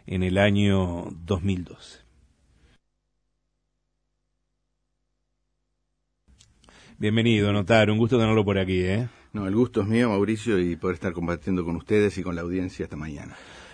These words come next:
Speaker 1: Bueno, arranquemos, eh, primero acercándole a los oyentes qué es Fomplata, este, este Fondo Financiero para el Desarrollo de la Cuenca del Plata.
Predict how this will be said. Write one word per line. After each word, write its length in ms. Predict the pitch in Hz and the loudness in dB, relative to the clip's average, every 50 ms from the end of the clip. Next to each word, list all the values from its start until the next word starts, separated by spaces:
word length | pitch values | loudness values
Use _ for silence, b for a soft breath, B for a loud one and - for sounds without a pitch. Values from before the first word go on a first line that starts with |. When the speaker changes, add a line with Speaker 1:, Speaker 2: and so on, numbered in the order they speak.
| B B | B B
Speaker 1:
Bueno, 320 | - 180 175 156 151 156 - - | 6 6 8 8 6 6 6 6
arranquemos, 1040 | 160 160 170 180 185 190 175 - 233 240 226 233 226 220 208 196 - - - - - _ | 6 8 8 6 4 2 0 -2 -4 -2 2 2 4 6 6 4 4 2 -4 -10 -6 _
eh, 680 | - 135 131 123 120 120 117 113 113 110 107 104 101 98 - - - _ | 4 8 8 10 10 8 8 6 6 6 4 2 2 -2 -6 -12 -20 _
primero 840 | - 139 131 139 170 196 208 214 208 202 190 175 151 135 123 113 113 117 | 4 6 6 8 8 6 4 4 4 4 6 6 8 6 6 4 4 2
acercándole 600 | 107 104 123 113 107 117 165 165 165 156 131 120 | 2 2 2 2 2 2 2 4 4 4 6 6
a 40 | 110 | 4
los 200 | 107 104 - - | 4 2 2 2
oyentes 580 | 107 104 107 135 160 180 180 - 180 156 - - - | 2 2 4 2 2 2 4 4 4 4 4 0 0
qué 300 | - 139 135 147 180 202 | 4 6 8 8 10 8
es 260 | 175 - - - - - | 8 4 2 -4 -10 -14
Fomplata, 760 | - - - 107 104 104 - - 107 101 98 92 85 80 107 | -8 -4 -2 0 0 0 0 0 2 2 2 2 0 -2 -2
este, 560 | 107 101 - - 117 107 101 101 95 - - | -4 -4 -2 0 2 2 4 2 0 0 -4
este 220 | 107 - - 113 101 | -6 -2 -2 -2 -4
Fondo 420 | - - 170 175 165 156 139 123 | 4 6 6 6 8 6 4 2
Financiero 580 | 110 - 110 104 104 101 85 - 131 123 117 101 | 2 2 -2 -2 -2 -4 -2 0 2 2 4 2
para 120 | 104 101 | 2 0
el 80 | 98 92 | 0 -2
Desarrollo 480 | 98 95 - - 98 107 113 107 104 | -4 -4 -4 -4 -2 -2 -2 0 0
de 60 | 101 95 | -2 -2
la 100 | 95 90 | -4 -4
Cuenca 300 | 90 101 95 92 95 92 | -6 -6 -6 -6 -6 -6
del 120 | 90 87 | -8 -8
Plata. 420 | 78 90 85 76 73 76 78 76 | -10 -12 -12 -12 -12 -14 -16 -18